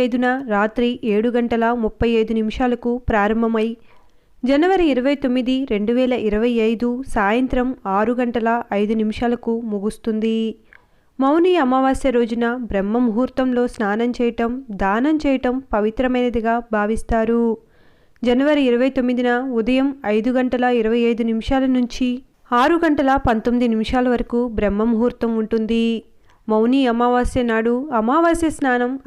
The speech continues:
ఆచరిస్తారు. దీనివలన మంచి ఫలితం ఉంటుంది. చొల్లంగి అమావాస్య రోజున ఏం చెయ్యాలి, ఏం చేయకూడదో ఇప్పుడు తెలుసుకుందాం. అమావాస్య రోజున తమ మాటల విషయంలో చాలా జాగ్రత్తగా ఉండాలి. ఈ రోజున మీ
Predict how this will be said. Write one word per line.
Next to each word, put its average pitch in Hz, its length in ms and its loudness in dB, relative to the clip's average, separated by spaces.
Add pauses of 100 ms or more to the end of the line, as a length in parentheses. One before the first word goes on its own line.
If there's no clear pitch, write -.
ఆచరిస్తారు. 233 800 -2 (440)
దీనివలన 233 680 0
మంచి 208 380 -6
ఫలితం 233 480 -2
ఉంటుంది. 233 420 -2 (520)
చొల్లంగి 359 400 4
అమావాస్య 247 580 2
రోజున 247 460 0 (220)
ఏం 240 140 0 (100)
చెయ్యాలి, 240 520 0 (260)
ఏం 220 100 2 (140)
చేయకూడదో 233 640 0 (140)
ఇప్పుడు 226 240 -2
తెలుసుకుందాం. 220 840 -2 (520)
అమావాస్య 269 500 2
రోజున 247 500 0 (120)
తమ 233 200 0
మాటల 226 420 0
విషయంలో 269 600 0 (180)
చాలా 226 360 2 (140)
జాగ్రత్తగా 220 600 -2
ఉండాలి. 226 640 0 (160)
ఈ 302 140 4
రోజున 320 500 2
మీ 269 200 2